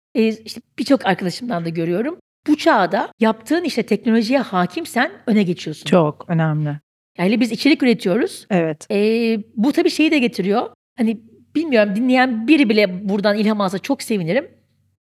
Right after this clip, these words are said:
Speaker 1: İlk yapmaları gereken şey herkesin İngilizce öğrenmek.
Speaker 2: Doğru.
Speaker 1: Veya bir dil öğrenmek. Ki, e, YouTube artık dünyanın en büyük ansiklopedisi. Herhangi bir konuda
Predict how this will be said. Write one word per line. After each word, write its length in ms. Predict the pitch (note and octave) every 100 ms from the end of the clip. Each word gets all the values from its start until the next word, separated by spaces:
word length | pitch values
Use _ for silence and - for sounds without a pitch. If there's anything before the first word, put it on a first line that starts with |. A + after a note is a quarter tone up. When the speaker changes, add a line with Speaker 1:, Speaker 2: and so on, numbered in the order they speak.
| _ -
Speaker 1:
İlk 200 | D#4 D4+
yapmaları 340 | B3 B3+ G#3
gereken 340 | G3+ G#3 G#3+ A3
şey 180 | -
herkesin 240 | A3 A#3 A3
İngilizce 340 | F#3+ G3 F3+
öğrenmek. 500 | E3 D#3 E3 E3+ _ _ _ _ -
Speaker 2:
Doğru. 320 | D#3 D3 D#3+ - -
Speaker 1:
Veya 380 | B3 C4+ A3 F3
bir 160 | G3
dil 140 | G3+ G#3
öğrenmek. 640 | F3 D#3 F3+ E3 - _ _ _ _ _ -
Ki, 280 | - C#4 - _ _ _ _
e, 60 | A#3
YouTube 580 | A3+ G#3 C4 D#4 C#4+ A#3+
artık 280 | A3+ F#3
dünyanın 360 | A3 G#3+ A3 A3+
en 160 | A#3 G3+
büyük 140 | G3+
ansiklopedisi. 840 | E3+ D#3+ - D#3+ D3+ D3 A#3 D#4+ - _ _ _ _ _ -
Herhangi 500 | D#4+ B3+ G#4 G4+ D4
bir 140 | B3
konuda 420 | - F#3+ D#3 C#3+